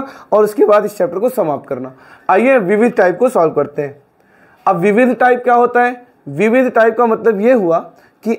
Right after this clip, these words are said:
आपके समझदारी पर आधारित, basically विविध type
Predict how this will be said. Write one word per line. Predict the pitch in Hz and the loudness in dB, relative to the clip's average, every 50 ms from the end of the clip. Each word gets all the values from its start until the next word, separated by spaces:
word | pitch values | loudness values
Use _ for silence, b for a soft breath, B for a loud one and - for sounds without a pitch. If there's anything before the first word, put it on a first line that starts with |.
| - - | -2 2
आपके | 185 190 202 208 208 202 - - - | 4 4 4 2 0 -2 -4 -4 -4
समझदारी | - - 214 196 196 196 170 151 180 170 175 196 202 | -2 -2 -4 -2 -2 -4 -2 -2 -2 0 0 -2 -4
पर | 202 254 262 247 | -2 -2 0 2
आधारित, | 190 160 143 151 147 147 139 147 - _ b b b b b b - | 0 0 0 0 -2 -2 -4 -8 -14 _ b b b b b b -6
basically | 170 165 - 202 190 247 254 233 | -6 -6 -4 -4 -2 0 0 0
विविध | 196 220 214 214 254 220 202 | 0 0 2 2 2 2 2
type | - 233 226 254 - - - | 2 2 2 2 0 -4 -10